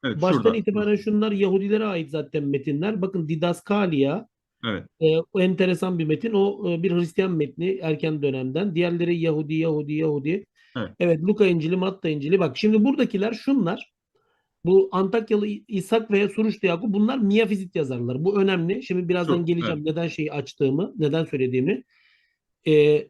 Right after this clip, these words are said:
Speaker 2: çok özür dilerim. Şeyi bir çekersen, ha. Şimdi Narsai diyor bak, e, pseudo Narsai. Narsai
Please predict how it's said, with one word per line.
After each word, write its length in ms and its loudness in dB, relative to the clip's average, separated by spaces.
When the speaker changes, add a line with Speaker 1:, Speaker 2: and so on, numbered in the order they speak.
Speaker 2:
çok 180 0
özür 160 -2
dilerim. 320 0
Şeyi 260 -2
bir 80 -2
çekersen, 440 0
ha. 200 4
Şimdi 420 4
Narsai 520 4
diyor 180 2
bak, 160 -4
e, 400 0
pseudo 500 4
Narsai. 420 2
Narsai 680 0